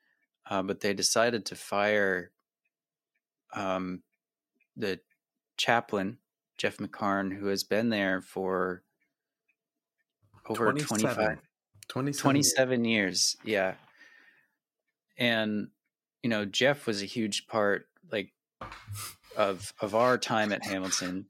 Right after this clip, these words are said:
Speaker 2: I don't think you can
Speaker 1: Um,
Speaker 2: understate how, <laughs> I don't think you,
Speaker 1: yeah,
Speaker 2: I don't
Speaker 1: like,
Speaker 2: think you can
Speaker 1: we met
Speaker 2: overstate
Speaker 1: at
Speaker 2: it,
Speaker 1: the
Speaker 2: you know?
Speaker 1: retreat that Jeff organized.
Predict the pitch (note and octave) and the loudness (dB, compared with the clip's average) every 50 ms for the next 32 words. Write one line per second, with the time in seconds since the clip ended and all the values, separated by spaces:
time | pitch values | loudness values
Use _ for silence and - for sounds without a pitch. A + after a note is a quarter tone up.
0 | _ _ _ C#3 C3 A2+ G#2 F#2 F#2+ F2 - - - A#2+ A2 G#2 G2+ G2+ G2 A2 | _ _ _ -4 -4 -2 -2 -4 -4 -2 -2 2 4 4 6 6 4 2 2 0
1 | G#2+ G2 F#2+ - - A#2 G#2 G2+ G2 G2+ G2 - - - - - - - - - | 0 0 -2 -2 -2 0 0 0 0 -2 -2 -2 -2 -2 -2 -6 -10 -6 -4 -4
2 | - - - - - - - - - - E3 F3 F3+ F#3 D#3+ C#3+ C#3+ D#3+ E3+ D3 | -4 -4 -6 -8 -8 -4 0 2 2 4 4 4 2 2 0 2 6 6 6 6
3 | D3+ E3 E3 D#3 D3+ C#3+ C#3+ F#3 G#3+ G#3+ G3 A3 A3+ F#3+ C#3+ A#2 - D3 D3+ - | 6 4 2 2 2 6 6 8 8 8 8 8 6 6 6 4 4 4 4 4
4 | - - - - D#3+ D3 C3 D3 - D3+ D3 C3 B2+ - - - _ _ _ - | 4 0 -2 2 4 4 4 4 4 2 2 2 0 -2 -6 -14 _ _ _ 0
5 | - C3 A#2+ - - C#3 C3+ - - - B2+ C3+ C3+ B2 A#2+ G#2 G2+ G2 G2 F#2+ | 2 2 4 6 6 6 6 4 2 2 2 4 4 4 2 2 2 2 2 2
6 | G2+ G#2 - - - - | 0 -2 -4 -8 -10 -12